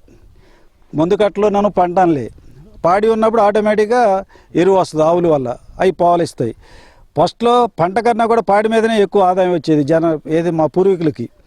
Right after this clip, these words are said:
ఆవులు ఉండేవి, పాలు తీసేవాళ్ళు. ఆ పాలు అమ్ముకున్నా, అమ్ముకోని అవసరం లేదు కూడా,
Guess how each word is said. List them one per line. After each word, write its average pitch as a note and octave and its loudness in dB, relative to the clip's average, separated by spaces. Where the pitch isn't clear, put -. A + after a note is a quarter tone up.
ఆవులు G3 2
ఉండేవి, D#3+ 0
పాలు F#3 2
తీసేవాళ్ళు. C#3+ 0
ఆ D3+ 0
పాలు F3+ 0
అమ్ముకున్నా, F#3 -2
అమ్ముకోని F#3 0
అవసరం G#3+ 0
లేదు G#3+ 0
కూడా, E3 0